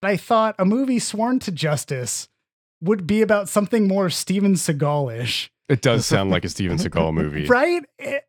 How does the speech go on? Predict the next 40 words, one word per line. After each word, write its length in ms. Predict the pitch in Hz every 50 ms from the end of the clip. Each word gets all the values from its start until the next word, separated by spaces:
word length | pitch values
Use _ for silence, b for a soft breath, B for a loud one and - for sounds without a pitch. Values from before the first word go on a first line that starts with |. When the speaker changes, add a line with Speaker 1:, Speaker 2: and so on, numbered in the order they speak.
| _ -
Speaker 1:
and 220 | 220 226 226 214
yet 180 | 233 240 240 233
it 120 | 226 185
just 260 | - 226 208 - -
takes 360 | - 214 226 220 - - -
so 240 | - - - 240 233
many 220 | 226 220 220 220 202
curves 560 | - - 180 185 185 180 165 156 139 123 123
the 140 | - 165 156
entire 360 | 147 - - - 190 190 190
time 220 | - - 190 180
that 80 | 165 165
you're 140 | 160 151 151
watching 460 | 151 147 135 135 - - 139 127 120
it. 220 | 113 110 110 - - _ _ _ _ _ _ _ _ -
Um, 440 | 151 143 143 139 139 135 135 127 - _ _ _ _ _ _ _ _ _ _ -
and 160 | 180 196 208
even 240 | 214 226 240 233 220
the 120 | 208 180 175
ending, 560 | 175 175 165 170 160 151 147 139 127 117 - _ _ _ _ _ _ _ _ -
I 120 | 175 180
was 200 | 185 180 165 170
like, 320 | 180 170 165 156 - - - _ _ _ _ _ _ _ _ -
"What 180 | 202 220 220
the 80 | - 185
fuck?" 540 | - - 233 196 160 127 - - - - _ _ _
It, 140 | 247 247 - -
it 140 | 202 180 -
has 340 | 156 180 190 196 180 180 170
this 100 | 156 - -
plot 240 | - 202 196 202 196
twist 380 | - - 202 185 170 - - -
that 100 | 185 165
just 380 | - 175 165 143 - - _ _ _ _ _ _ _ _ _ _
comes 240 | - - 233 233 220
out 140 | 240 226 208
of 80 | 185
nowhere. 760 | 170 170 175 185 185 190 190 190 185 190 190 185 180 175 - _ _ _ _ _ _ _ _ _ _ _ _ _ _ _ -
And 140 | 196 190 196
I, 200 | 185 180 165